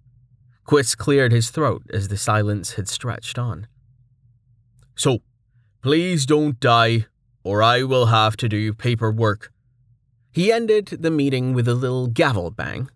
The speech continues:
that ended the podium's magic and walked away. "I like it,"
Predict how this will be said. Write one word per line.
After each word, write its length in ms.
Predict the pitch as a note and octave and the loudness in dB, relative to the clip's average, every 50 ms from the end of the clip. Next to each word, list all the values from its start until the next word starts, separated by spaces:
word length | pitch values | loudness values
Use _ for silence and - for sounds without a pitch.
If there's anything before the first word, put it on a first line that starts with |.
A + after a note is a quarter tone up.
| _ _ _ | _ _ _
that 140 | - G#2+ - | -4 -2 0
ended 360 | - A#2+ A#2+ A#2+ A2+ A2 G#2+ | 2 2 2 4 4 2 2
the 80 | G#2+ A2 | 2 0
podium's 640 | G#2+ - A2+ G#2 G#2 G2 G2 G2 F#2 F#2 F#2 - - | 0 0 0 0 0 0 -2 -2 -4 -4 -4 -2 0
magic 420 | C#3+ D#3 D3+ C#3 D3+ C#3 C#3 - _ _ _ _ _ _ _ _ A#2+ | 2 2 2 2 0 -2 -4 -6 _ _ _ _ _ _ _ _ 0
and 180 | B2 A#2+ A2+ | 2 4 4
walked 240 | G2 D2+ - - - | 2 0 -2 -2 -2
away. 340 | G#2 G2+ G#2+ F2+ - A2 - _ _ _ _ _ _ - _ _ _ _ _ _ _ _ _ _ _ _ _ _ _ _ _ _ _ _ _ _ _ _ | 0 0 0 -2 -2 -6 -12 _ _ _ _ _ _ -20 _ _ _ _ _ _ _ _ _ _ _ _ _ _ _ _ _ _ _ _ _ _ _ _
"I 200 | - A#3 B3+ B3 | -2 0 0 2
like 400 | A#3 A3+ A3+ G#3 G3 D3 - - | 2 2 2 0 0 -2 -2 -4
it," 180 | C3 B2+ - | -4 -6 -6